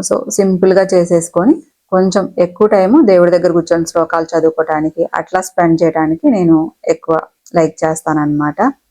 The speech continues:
ఇంకా బెల్లం అది తురిమి పెట్టేసుకొని ఇక్కడ పూజ సామాన్ అయితే ముందు రోజు నైట్ వేరే,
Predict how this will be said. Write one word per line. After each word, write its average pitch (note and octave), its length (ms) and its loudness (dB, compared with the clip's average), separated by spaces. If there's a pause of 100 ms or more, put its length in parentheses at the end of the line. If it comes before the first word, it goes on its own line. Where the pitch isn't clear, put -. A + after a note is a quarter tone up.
(840)
ఇంకా F3 380 0
బెల్లం F3+ 340 2
అది F#3 200 2
తురిమి F3 280 2
పెట్టేసుకొని D#3+ 1080 0
ఇక్కడ D#3 540 -2 (420)
పూజ G3 140 2
సామాన్ F#3+ 400 0
అయితే B3+ 340 2
ముందు G3 280 0
రోజు G3+ 220 2
నైట్ F#3 320 0 (240)
వేరే, F#3 680 2